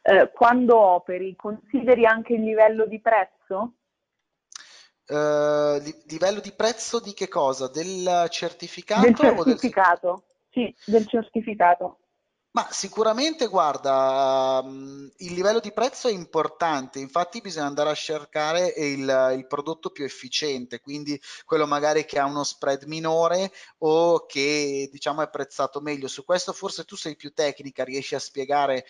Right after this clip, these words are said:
Speaker 2: un pochettino la differenza tra questi prodotti, è questo che mi volevi chiedere, giusto?
Speaker 1: Sì, sì, perché, perché allora moltissimi trader, ehm, effettivamente hanno una sorta di distorsione data da,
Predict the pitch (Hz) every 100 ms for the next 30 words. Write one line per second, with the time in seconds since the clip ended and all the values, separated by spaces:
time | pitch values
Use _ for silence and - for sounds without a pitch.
0 | - _ 135 131 131 135 - 139 131 131
1 | 131 - 135 135 135 - 123 123 127 120
2 | - 135 127 120 120 135 151 - - 123
3 | 120 123 120 120 120 - 117 104 110 117
4 | 120 110 - 294 294 - _ - - 302
5 | 285 240 233 - 254 233 240 240 247 -
6 | 247 220 - 226 254 226 208 202 202 202
7 | 202 208 220 233 311 311 294 247 220 220
8 | 208 190 190 196 214 214 - - 208 202
9 | 190 185 190 185 180 170 _ - - -
10 | _ - 208 220 233 240 277 269 247 202
11 | 202 196 202 202 220 220 - 208 185 190
12 | 185 180 226 220 226 214 - - 214 196
13 | 190 196 196 190 185 185